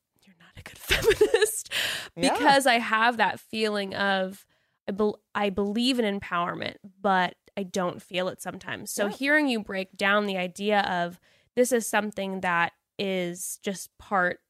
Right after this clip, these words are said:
Speaker 1: of, like, our D N A at this point, this patriarchal society. So of course we're gonna be fighting tooth and nail.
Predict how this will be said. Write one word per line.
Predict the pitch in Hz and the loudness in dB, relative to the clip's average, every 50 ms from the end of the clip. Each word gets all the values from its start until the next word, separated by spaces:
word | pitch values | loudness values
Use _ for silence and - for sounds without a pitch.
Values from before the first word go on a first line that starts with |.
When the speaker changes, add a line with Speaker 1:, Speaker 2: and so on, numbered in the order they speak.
| _ _ - | _ _ -2
Speaker 1:
of, | 196 190 180 190 | -2 0 0 -2
like, | 185 170 170 - - - | -4 -6 -6 -10 -6 -4
our | 202 196 185 | -2 -2 -2
D | 180 - 214 196 180 | -4 -6 -6 -4 -4
N | 170 165 165 | -4 -2 -2
A | 175 196 220 | 0 0 0
at | 214 208 - | 0 -2 -4
this | 175 165 - - | -10 -14 -14 -16
point, | - _ 185 160 156 - - | -20 _ -16 -14 -14 -14 -14
this | - 185 - - | -14 -16 -16 -18
patriarchal | - - 196 185 - - 190 175 165 165 - - 175 165 170 180 | -14 -12 -12 -12 -10 -6 -4 -2 -2 -4 -6 -8 -10 -8 -8 -10
society. | - - 180 - - 196 190 202 226 226 208 - 170 175 175 - _ _ _ _ _ _ _ | -12 -12 -12 -6 -2 0 2 2 2 2 0 -2 -6 -10 -12 -16 _ _ _ _ _ _ _
So | - - 208 | -4 -2 -2
of | 196 - - | -2 -4 -6
course | - - - 247 233 226 240 220 - | -8 -2 0 2 2 2 0 -4 -6
we're | 208 190 | -8 -10
gonna | 185 190 | -10 -10
be | 190 202 196 | -10 -12 -10
fighting | - - 196 190 180 180 180 185 | -6 -4 -4 -4 -4 -6 -8 -10
tooth | - - 202 185 175 | -12 -14 -14 -14 -12
and | 190 185 180 | -12 -10 -8
nail. | 180 180 185 - - 71 - - - | -6 -8 -6 -6 -8 -8 -8 -10 -12